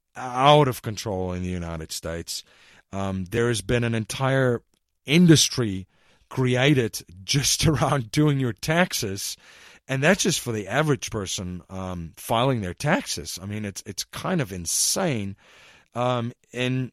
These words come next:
with folks that have more complicated tax situations, I mean, they,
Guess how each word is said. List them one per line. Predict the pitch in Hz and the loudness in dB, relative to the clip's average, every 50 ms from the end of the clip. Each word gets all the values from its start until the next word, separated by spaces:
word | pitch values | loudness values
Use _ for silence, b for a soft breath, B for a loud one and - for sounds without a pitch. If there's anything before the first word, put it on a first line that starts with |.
| _ - | _ -10
with | 120 113 123 127 - - _ _ _ _ - _ | -4 -2 0 -2 -2 -4 _ _ _ _ -20 _
folks | - - - - 151 165 156 - - - | -20 -6 0 4 4 4 4 2 0 0
that | - 135 123 | 0 0 0
have | 120 117 98 90 | 0 -2 -2 -4
more | 104 113 113 110 120 143 160 151 | -6 -4 -2 2 6 6 6 4
complicated | - - 131 127 127 - - 113 - - 117 110 101 98 - _ | 2 -2 -2 -2 -2 -2 -4 -8 -6 -4 -4 -4 -4 -6 -8 _
tax | - 143 160 170 - - | -2 -2 -2 -2 -2 -4
situations, | - - - - - 92 80 78 78 85 - - 95 90 101 - | -6 -6 -8 -10 -10 -8 -8 -8 -8 -8 -8 -10 -10 -10 -8 -8
I | 104 | -6
mean, | 104 104 101 | -6 -6 -4
they, | 101 107 110 104 104 | -4 -4 -4 -6 -8